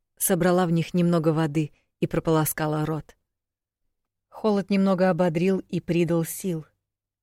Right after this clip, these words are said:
Позволил справиться с головокружением и мутным липким туманом. Промелькнувшая картина уже хорошо знакома,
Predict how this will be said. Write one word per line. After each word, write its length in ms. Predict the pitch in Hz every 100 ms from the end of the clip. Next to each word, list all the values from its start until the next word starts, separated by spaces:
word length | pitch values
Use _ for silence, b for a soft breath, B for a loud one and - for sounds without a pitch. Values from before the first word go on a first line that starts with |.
| _ _ _
Позволил 440 | 208 175 180 180 175
справиться 580 | - 180 185 180 - 165
с 40 |
головокружением 1000 | 180 175 175 170 165 147 175 175 170 165 b b b -
и 80 | 180
мутным 480 | 185 196 196 180
липким 440 | 170 165 - - 160
туманом. 580 | 175 156 147 143 147 147 _ _ _ _ _ _ _ - - _ _ _ _ - _ _ -
Промелькнувшая 800 | 190 185 175 175 185 - 180 165
картина 540 | 170 160 185 170 160
уже 180 | 147 156
хорошо 440 | 170 160 147 170
знакома, 640 | 151 156 147 151 147 151